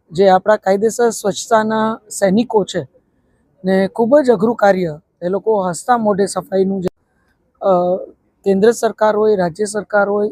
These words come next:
અનેક નવા નિયમોના માધ્યમથી ઘણા કોર્પોરેશનોમાં સેટઅપ વધારીને પણ ક્યાંક એમને, એમના અધિકાર પરમનેન્ટ, અ, થઈ શકે અને પછી એમના પરિવારને પણ એ અધિકારો પ્રાપ્ત થાય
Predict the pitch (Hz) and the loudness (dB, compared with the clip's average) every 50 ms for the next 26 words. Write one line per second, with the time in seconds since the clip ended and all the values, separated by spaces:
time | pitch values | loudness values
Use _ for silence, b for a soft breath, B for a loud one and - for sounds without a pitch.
0 | - - 190 214 240 254 247 - 196 196 196 202 196 196 190 180 185 208 226 240 | -6 -6 -2 0 0 0 -2 -2 -4 -4 -2 -2 -2 0 0 0 2 2 2 2
1 | 240 233 220 214 202 196 190 175 151 190 190 180 - 190 185 185 185 - _ _ | 0 0 0 0 0 0 -2 -2 -2 -2 -2 -2 -4 -4 -6 -6 -6 -8 _ _
2 | _ _ _ _ _ _ _ _ _ _ _ _ 170 185 196 202 220 226 - 220 | _ _ _ _ _ _ _ _ _ _ _ _ -2 2 2 4 4 2 2 2
3 | 208 208 - 208 202 - 202 202 190 196 196 190 190 190 185 - 196 190 - 247 | 0 0 0 -4 -4 -2 -4 -4 -4 -4 -4 -4 -4 -6 -6 -6 -8 -4 -2 -2
4 | 254 247 - 226 202 180 196 196 190 190 190 185 180 - - 175 165 139 - _ | -2 -2 -2 -2 2 2 2 2 2 0 -2 -4 -6 -8 -8 -10 -10 -10 -12 _
5 | b b b b b b b b b - 196 196 202 190 208 208 202 196 196 196 | b b b b b b b b b -4 -2 0 0 0 0 -2 -2 0 0 0
6 | 196 196 190 190 - - - - - - - - 190 196 196 196 196 185 170 160 | 0 0 -2 -4 -6 -8 -8 -8 -8 -8 -6 -6 -6 -4 -2 0 0 0 -2 -4
7 | 190 - - 196 196 202 202 - _ _ _ - 180 175 180 190 208 220 226 220 | -4 0 2 2 2 2 0 -4 _ _ _ -8 -6 -4 -2 -2 0 0 0 0
8 | 202 - _ _ _ - 208 202 190 - - - - - - - 208 196 - - | -2 -6 _ _ _ -12 -10 -10 -6 -4 -4 -4 -4 -6 -6 -4 -4 -4 -4 -6
9 | 202 190 _ - 208 208 214 - 190 190 196 196 196 196 190 - - 180 - 202 | -8 -6 _ 2 2 2 2 2 -2 -4 -2 -2 -2 -2 -2 -4 -8 -10 -4 -2
10 | 208 196 196 196 202 196 185 180 _ _ _ _ _ _ _ _ - 202 196 208 | -2 0 0 0 0 -2 -2 -4 _ _ _ _ _ _ _ _ 0 2 2 2
11 | 240 240 262 254 233 226 220 190 - 202 170 147 135 _ _ b b b b b | 4 2 2 2 0 -2 -6 -6 -6 -8 -8 -8 -10 _ _ b b b b b
12 | b b b - 196 208 220 196 180 156 196 190 - 202 196 202 202 202 202 202 | b b b -2 0 0 2 2 0 -2 -4 -2 0 0 2 2 2 2 0 0
13 | - - - - - - 180 190 - _ - - _ - 220 214 202 190 180 - | -4 -8 -14 -14 -6 -4 -4 -4 -4 _ -14 -18 _ -2 0 0 0 -2 -4 -8